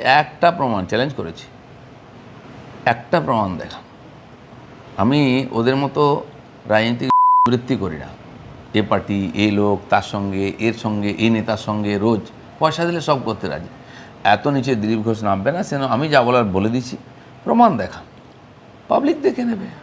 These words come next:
আরে আমার দয়ায় সব করে খাচ্ছে, এদের জন্য বলেছি, টাকা পয়সার ব্যবস্থা করেছি, যে লোকগুলো কাজ করছে দিন রাষ্ট্রের স্বার্থে। তো মেরি বিল্লি মুঝে ম্যাও, আ-, আমাকে চমকাচ্ছে, পার্টিকে চমকাচ্ছে, আমাদের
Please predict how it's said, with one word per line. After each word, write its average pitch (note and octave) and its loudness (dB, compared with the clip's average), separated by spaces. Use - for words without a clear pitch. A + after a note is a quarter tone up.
আরে E3 2
আমার D3+ 2
দয়ায় D3 6
সব D3+ -2
করে C#3 0
খাচ্ছে, B2+ -4
এদের A#2 2
জন্য B2 2
বলেছি, A2+ 2
টাকা A#2+ 4
পয়সার A#2+ 2
ব্যবস্থা A2+ 0
করেছি, G2 -6
যে G#2+ 0
লোকগুলো A2 2
কাজ A2 4
করছে G#2 -6
দিন B2 0
রাষ্ট্রের A2+ -2
স্বার্থে। F#2+ -6
তো D3 6
মেরি C3+ 2
বিল্লি C#3+ 2
মুঝে G#2+ 2
ম্যাও, D3 4
আ-, A2 4
আমাকে G#2 -4
চমকাচ্ছে, C#3 -6
পার্টিকে B2+ -2
চমকাচ্ছে, C3 -4
আমাদের A#2+ 2